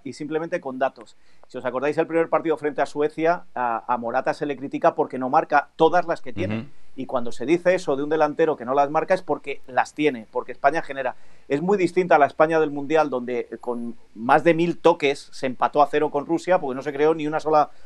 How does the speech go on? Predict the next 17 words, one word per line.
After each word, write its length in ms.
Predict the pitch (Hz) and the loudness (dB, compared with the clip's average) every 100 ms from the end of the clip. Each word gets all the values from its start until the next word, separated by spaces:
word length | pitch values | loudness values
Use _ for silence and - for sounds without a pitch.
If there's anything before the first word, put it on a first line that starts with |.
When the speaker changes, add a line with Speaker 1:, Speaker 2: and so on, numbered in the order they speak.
| - | -8
Speaker 1:
oportunidad 640 | - 127 143 135 127 139 156 | -2 0 0 -2 -2 0 0
y 40 | |
España 320 | 151 135 143 139 | -2 -2 -4 -4
se 80 | |
queda 180 | 135 139 | 0 0
fuera 160 | 143 139 | 2 2
del 100 | 135 | 2
Mundial 260 | 135 147 | 0 0
en 100 | 156 | 0
octavos 280 | 131 135 139 | -2 0 2
de 80 | 131 | 0
final. 340 | - 127 117 | -4 -4 -2
No, 200 | 123 143 - _ _ - - - | 0 -2 -2 _ _ -20 -20 0
esta 240 | 170 180 | 2 6
España 400 | 190 - 185 196 | 2 4 0 2
sí 180 | 175 185 | -4 -6
genera 460 | 180 143 160 139 | -6 -6 -4 -4